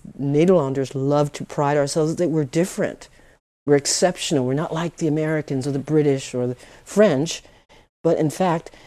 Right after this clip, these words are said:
these nation states all were built on these same ideals.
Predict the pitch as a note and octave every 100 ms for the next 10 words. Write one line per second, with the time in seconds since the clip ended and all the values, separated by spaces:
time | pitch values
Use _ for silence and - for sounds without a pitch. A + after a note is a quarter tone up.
0 | - - _ - C3+ F3 E3+ E3 D#3 D#3+
1 | D3+ - D#3 C#3 - E3+ G#3 F#3 C3+ D3
2 | C3+ - B2 C3 B2 D3 C3+ B2+ B2 B2+
3 | A#2+ - -